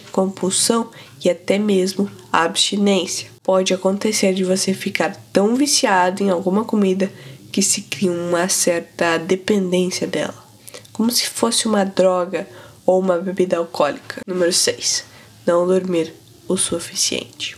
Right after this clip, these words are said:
Com certeza já teve alguma noite que você teve que dormir menos do que está adaptado, provavelmente por conta do trabalho.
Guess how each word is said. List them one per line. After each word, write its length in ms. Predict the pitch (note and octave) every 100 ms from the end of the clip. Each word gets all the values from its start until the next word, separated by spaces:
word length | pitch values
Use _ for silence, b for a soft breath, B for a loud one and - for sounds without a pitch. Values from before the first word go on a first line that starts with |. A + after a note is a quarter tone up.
| -
Com 220 | F3+ F#3
certeza 640 | - G3+ G3+ F#3+ A#3+ B3
já 160 | A#3 G#3
teve 240 | G#3 G#3
alguma 280 | A3 G#3+ A3
noite 280 | G#3 G3+ -
que 120 | -
você 260 | A#3+ - A#3+
teve 280 | A#3 A#3
que 120 | - G#3+
dormir 320 | G#3 G#3 G3
menos 720 | F#3 F3 G#3 A3 G3+ G3+ -
do 140 | G3 G3+
que 160 | -
está 220 | G3+ -
adaptado, 600 | F3+ F3+ - - E3 D#3+ F#3+ - -
provavelmente 600 | C4 C4 A#3+ A#3+ C#4+ -
por 160 | B3
conta 280 | B3 A3 G3+
do 80 | F#3+
trabalho. 440 | G3 F#3+ E3+ -